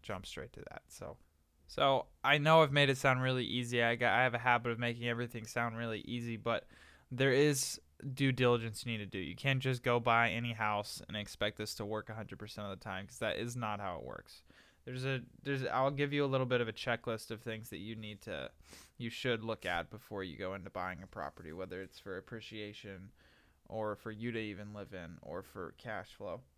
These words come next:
But you should, um, look at the neighborhood. You should see if it's mostly residential or multi-units, retail of any kind. You should do,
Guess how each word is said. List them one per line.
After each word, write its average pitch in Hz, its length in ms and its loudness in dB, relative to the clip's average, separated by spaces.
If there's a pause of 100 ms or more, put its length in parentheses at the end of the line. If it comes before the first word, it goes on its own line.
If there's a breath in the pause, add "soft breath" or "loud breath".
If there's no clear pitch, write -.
(880)
But 127 300 0
you 127 160 -4
should, 127 260 -6
um, 113 460 -6 (1900 soft breath)
look 143 160 -2
at 160 80 0
the 151 80 -2
neighborhood. 127 420 0
You 117 60 -6
should 120 220 -10
see 131 120 -4
if 127 140 -2
it's 120 140 -8
mostly 127 300 -4
residential 117 680 -2
or 110 420 -2
multi-units, 120 1080 -4
retail 117 480 -4
of 113 100 -6
any 113 140 -8
kind. 107 540 -10
You 110 100 -10
should 117 260 -10
do, 127 340 -2